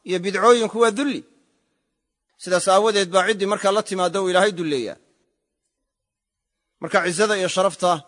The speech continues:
waxay ku jirtaa iimaanka iyo taacada iyo khayrkay ku jirtaa.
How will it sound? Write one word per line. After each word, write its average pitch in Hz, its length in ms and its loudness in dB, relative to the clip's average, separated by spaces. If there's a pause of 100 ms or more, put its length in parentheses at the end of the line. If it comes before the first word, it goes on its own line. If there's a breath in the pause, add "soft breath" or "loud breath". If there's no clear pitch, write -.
waxay 151 200 -8
ku 202 100 -10
jirtaa 190 440 0 (880)
iimaanka 185 340 -2
iyo 185 100 -2
taacada 170 360 -2
iyo 165 80 -2
khayrkay 156 320 -4
ku 131 80 -14
jirtaa. - 300 -20